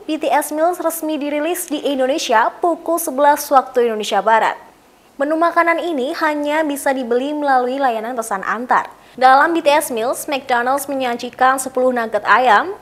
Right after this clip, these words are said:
kentang goreng, dan juga minuman bersoda.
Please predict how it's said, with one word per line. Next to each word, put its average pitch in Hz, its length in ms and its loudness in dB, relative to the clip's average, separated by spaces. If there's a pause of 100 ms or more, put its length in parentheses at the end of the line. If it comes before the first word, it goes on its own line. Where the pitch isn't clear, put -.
(100)
kentang 277 400 2
goreng, 240 480 2
dan 254 160 0
juga 240 480 4
minuman 214 400 -2
bersoda. 202 640 2